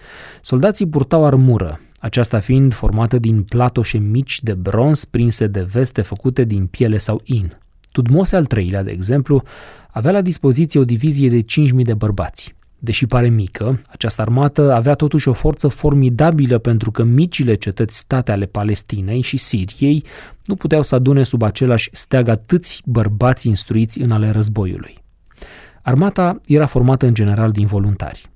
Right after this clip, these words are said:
Se înrolau al doilea sau al treilea fiu, nu cel care urma să preia tradiția meșteșugărească a familiei. Pe lângă aceștia, mai existau și unități auxiliare formate din mercenari din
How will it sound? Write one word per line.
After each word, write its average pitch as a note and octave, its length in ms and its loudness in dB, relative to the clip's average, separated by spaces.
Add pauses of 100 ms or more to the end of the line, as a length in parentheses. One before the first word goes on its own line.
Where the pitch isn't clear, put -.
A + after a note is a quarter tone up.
(140)
Se - 140 -4
înrolau A2 380 2
al G#2 140 2
doilea A2 380 0
sau G#2 180 -4
al F2+ 100 -4
treilea F#2 360 -2
fiu, C#3 320 2 (380)
nu D3 420 4 (140)
cel G2 200 -2
care A2 220 0
urma G#2 280 0
să G#2+ 240 -2
preia G#2+ 320 -2
tradiția G#2 680 -4
meșteșugărească A2 880 -2
a F#2+ 40 -4
familiei. D#2 580 -4 (260)
Pe B2 100 -2
lângă F#3+ 220 2
aceștia, C3+ 600 -2 (360)
mai D#3 120 2
existau D3+ 380 2
și E3+ 140 -2
unități D3 400 2
auxiliare B2+ 640 2
formate A#2+ 460 0
din A#2 280 2
mercenari A#2+ 640 2
din A#2 300 0